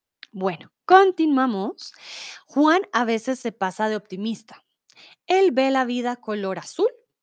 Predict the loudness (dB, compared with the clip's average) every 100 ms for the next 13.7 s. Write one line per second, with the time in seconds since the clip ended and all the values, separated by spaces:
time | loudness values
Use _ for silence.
0 | _ -6 -4 -4 -6 -12 -6 -4 -2 -6
1 | _ _ -6 -6 -8 -8 -8 -10 -14 _
2 | -18 -10 -10 -10 -16 _ _ _ _ _
3 | -20 -20 -20 -6 -2 2 4 4 0 -4
4 | -6 -4 -2 -4 -4 0 0 0 -2 -2
5 | -6 -8 -8 -12 _ -6 -2 -2 -4 -6
6 | -4 -4 -6 -8 -6 -6 -4 -6 -6 -2
7 | -2 0 -4 -6 -6 -6 -8 -2 -4 -4
8 | -20 -20 _ -20 -20 -20 _ -12 -8 -4
9 | -4 -4 -4 -4 0 0 0 -4 -6 -6
10 | -6 -4 -2 -2 -2 -4 -4 -6 -8 -8
11 | -8 -8 -6 -4 -4 2 2 2 -2 -4
12 | -4 -8 -6 -6 -8 -12 -12 -12 -12 -12
13 | -8 -6 -6 -6 -6 -8